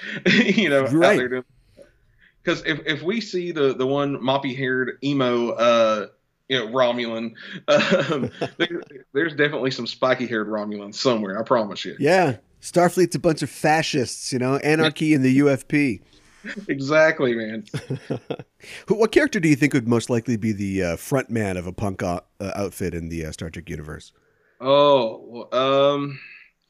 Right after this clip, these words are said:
Speaker 1: well, I keep going back to Trip Tucker 'cause he's, like, the most everybody working man.
Speaker 2: Yeah.
Speaker 1: But,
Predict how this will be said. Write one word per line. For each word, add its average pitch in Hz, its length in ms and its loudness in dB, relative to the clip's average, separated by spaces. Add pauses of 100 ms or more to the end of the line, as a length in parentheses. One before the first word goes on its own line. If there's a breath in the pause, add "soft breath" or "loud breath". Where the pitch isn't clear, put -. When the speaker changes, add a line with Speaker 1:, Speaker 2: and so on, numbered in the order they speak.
(800)
Speaker 1:
well, 175 360 4
I 160 100 2
keep 247 240 -8
going 196 200 0
back 185 160 0
to 117 600 0
Trip 147 220 -4
Tucker 170 300 -2
'cause 135 120 -6
he's, 139 200 -2
like, 131 140 0
the 131 80 0
most 139 320 2
everybody 131 500 2
working 131 400 -2
man. 170 380 -4 (100)
Speaker 2:
Yeah. 92 320 -4
Speaker 1:
But, 147 240 2